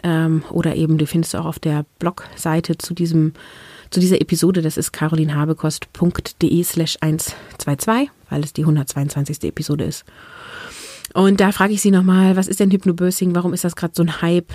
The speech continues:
Ähm, und ja, gibt es wirklich eine schmerzfreie Geburt? Denn so schön meine Geburten waren, schmerzfrei war sie nicht.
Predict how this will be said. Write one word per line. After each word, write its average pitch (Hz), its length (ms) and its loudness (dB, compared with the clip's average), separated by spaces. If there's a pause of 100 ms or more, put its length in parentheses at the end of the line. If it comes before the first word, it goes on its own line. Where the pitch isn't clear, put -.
(200)
Ähm, 156 480 2 (420)
und 156 460 0 (680)
ja, 151 160 -8
gibt 175 200 -4
es 165 100 0
wirklich 185 220 0
eine 175 100 4
schmerzfreie 175 580 0
Geburt? 190 400 0
Denn 170 140 0
so 165 80 -2
schön 180 220 0
meine 170 180 2
Geburten 170 460 -2
waren, 170 220 0
schmerzfrei 156 540 -4
war 147 140 -2
sie 165 120 0
nicht. 202 340 0